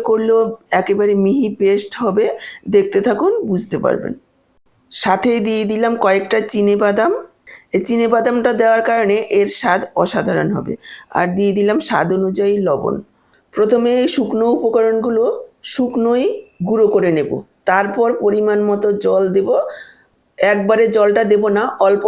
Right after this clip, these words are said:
অল্প জল দেব। আর মিক্সচার মেশিনটা ঘোরাতে থাকবো। এভাবে দুই থেকে তিনবার যদি জল দিয়ে পেস্টটা করা হয়, তাহলে এইভাবে এইরকম একটা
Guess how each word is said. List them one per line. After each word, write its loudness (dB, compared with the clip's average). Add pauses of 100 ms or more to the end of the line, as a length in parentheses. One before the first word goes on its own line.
অল্প -2 (220)
জল 2 (120)
দেব। 2 (440)
আর 0 (400)
মিক্সচার 0 (440)
মেশিনটা 0 (180)
ঘোরাতে 0
থাকবো। -2 (320)
এভাবে 4 (240)
দুই 2 (380)
থেকে 0 (140)
তিনবার 0
যদি 0
জল 2
দিয়ে 0
পেস্টটা 0
করা 0
হয়, -2 (300)
তাহলে 2 (160)
এইভাবে 2 (200)
এইরকম 0
একটা -2